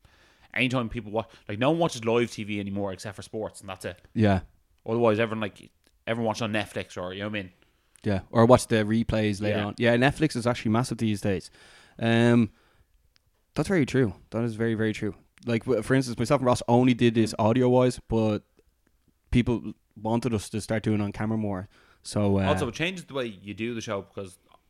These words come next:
Speaker 1: on camera you automatically need to have much higher level energy as well. Uh, that, like, and it needs
Speaker 2: Yeah.
Speaker 1: to be obvious higher level energy. 'Cause me and Barry sitting there going,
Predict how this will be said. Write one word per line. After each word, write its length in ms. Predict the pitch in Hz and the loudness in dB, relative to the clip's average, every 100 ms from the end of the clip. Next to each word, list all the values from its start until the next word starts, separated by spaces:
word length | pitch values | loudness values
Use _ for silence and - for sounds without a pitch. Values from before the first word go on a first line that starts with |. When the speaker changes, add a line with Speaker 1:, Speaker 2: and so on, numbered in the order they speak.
| - | -14
Speaker 1:
on 100 | 104 | -6
camera 280 | 110 139 131 | -2 0 0
you 40 | |
automatically 600 | 73 113 107 113 107 110 | 0 0 0 -4 -6 -12
need 180 | 107 98 | -14 -12
to 80 | 98 | -10
have 280 | 98 92 _ _ _ _ | -8 -10 _ _ _ _
much 220 | - 110 | -10 -10
higher 280 | - 113 107 | -8 -6 -4
level 460 | 104 101 98 98 - _ _ - | -4 -6 -6 -10 -14 _ _ -8
energy 420 | 110 113 101 92 | -8 -8 -10 -12
as 140 | 95 | -10
well. 320 | 104 101 95 - | -8 -6 -8 -10
Uh, 80 | - | -12
that, 160 | 104 95 | -10 -8
like, 260 | 98 - - | -10 -12 -12
and 80 | 104 | -10
it 20 | |
needs 120 | 101 | -6
Speaker 2:
Yeah. 40 | 98 | -6
Speaker 1:
to 60 | |
be 120 | 110 | -6
obvious 420 | 101 107 117 107 - | -2 -2 -2 -6 -6
higher 200 | 107 98 | -6 -6
level 220 | 98 98 | -6 -6
energy. 320 | 98 95 90 - - - | -6 -10 -16 -20 -20 -20
'Cause 160 | _ 101 | _ -10
me 80 | 135 | -6
and 60 | |
Barry 180 | 127 123 | -2 -2
sitting 200 | 117 127 | -4 -10
there 80 | 107 | -10
going, 180 | 104 98 | -8 -8